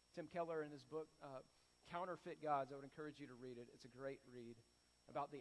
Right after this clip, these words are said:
idols of our day and how to deal with the idols of our own heart.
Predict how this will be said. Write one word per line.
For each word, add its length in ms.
idols 640
of 80
our 100
day 400
and 160
how 100
to 80
deal 220
with 120
the 140
idols 300
of 80
our 160
own 320
heart. 220